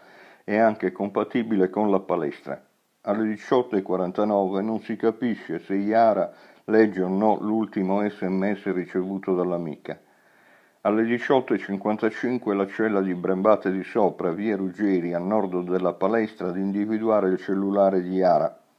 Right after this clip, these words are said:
Ruggeri, dopo le diciotto e cinquantacinque, ancora traffico. Gatti,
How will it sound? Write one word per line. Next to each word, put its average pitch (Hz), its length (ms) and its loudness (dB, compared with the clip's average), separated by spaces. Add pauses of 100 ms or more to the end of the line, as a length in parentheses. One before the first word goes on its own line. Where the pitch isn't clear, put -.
(840)
Ruggeri, 107 640 2
dopo 131 300 0
le 107 100 2
diciotto 107 460 0
e 101 60 -2
cinquantacinque, 95 920 -4
ancora 104 360 0
traffico. 107 760 0 (680)
Gatti, 92 560 2